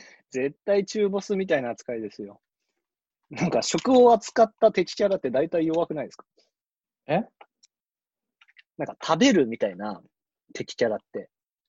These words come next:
Speaker 2: あー、まあね。
Speaker 1: で、食べる、なんかイメージが強いキャラクターってそんなに強くないイメージ。
Speaker 2: あ、じゃあそうなると、まあトリコはどうなっちゃうんだって話だけど。
Speaker 1: トリコは別ですよ。<laughs> あれ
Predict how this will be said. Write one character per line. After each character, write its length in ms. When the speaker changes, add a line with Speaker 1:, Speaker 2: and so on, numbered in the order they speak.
Speaker 2:
あ 240
ー、 40
ま 180
あ 60
ね。 100
Speaker 1:
で、 140
食 120
べ 160
る、 340
な 140
ん 20
か 120
イ 120
メ 120
ー 40
ジ 80
が 100
強 300
い 100
キ 120
ャ 20
ラ 80
ク 80
タ 80
ー 40
っ 20
て 100
そ 140
ん 140
な 80
に 120
強 260
く 100
な 100
い 40
イ 20
メ 80
ー 40
ジ。 80
Speaker 2:
あ、 40
じ 100
ゃ 40
あ 20
そ 180
う 20
な 120
る 80
と、 100
ま 140
あ 40
ト 160
リ 140
コ 160
は 140
ど 160
う 40
な 120
っ 40
ち 100
ゃ 40
う 40
ん 20
だ 80
っ 20
て 80
話 220
だ 100
け 100
ど。 160
Speaker 1:
ト 200
リ 100
コ 100
は 140
別 280
で 120
す 100
よ。 80
<laughs> 360
あ 140
れ 80